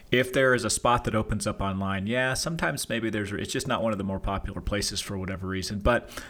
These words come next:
that's not true of all of these, because there's a couple on here where you usually can get reservations, and there's reasons for that,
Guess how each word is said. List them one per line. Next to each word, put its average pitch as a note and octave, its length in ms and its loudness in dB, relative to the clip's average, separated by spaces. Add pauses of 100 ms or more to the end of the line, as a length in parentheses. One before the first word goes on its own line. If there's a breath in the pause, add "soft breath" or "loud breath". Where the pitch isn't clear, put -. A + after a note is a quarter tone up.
(140)
that's C3 240 2
not E3+ 180 0
true D#3+ 240 0
of D3+ 80 0
all B2+ 180 2
of F#2 120 -2
these, E2+ 260 -6
because E2 300 -6
there's A2 180 -2
a A2 60 -8
couple - 320 -2
on G2+ 140 -2
here F#2+ 280 -2
where F#2 100 -6
you F#2 140 -2
usually G#2+ 320 -2
can D#3 300 -4
get G#2 120 -4
reservations, F#2 760 -4
and F#2 100 -4
there's F2+ 160 -4
reasons G2+ 340 -2
for G2 220 -4
that, F#2+ 460 0